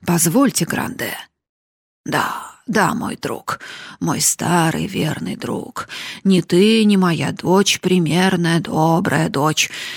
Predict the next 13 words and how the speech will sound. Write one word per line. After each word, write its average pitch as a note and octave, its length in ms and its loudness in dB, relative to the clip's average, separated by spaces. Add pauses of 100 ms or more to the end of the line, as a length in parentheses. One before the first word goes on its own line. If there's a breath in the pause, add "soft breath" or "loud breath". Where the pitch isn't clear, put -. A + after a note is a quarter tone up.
(260 loud breath)
не D#3 140 -2
захотите - 720 -4
в - 140 -10
конец - 520 -4
разорить A2+ 760 -6
меня. - 760 -10 (420)
Не F#3+ 140 4
правда E3+ 440 0
ли, F3+ 200 -6 (300)
ангел F3+ 420 2
мой?» F3 400 -2 (1300)
«Но, E3+ 440 4
сударь», — - 580 -2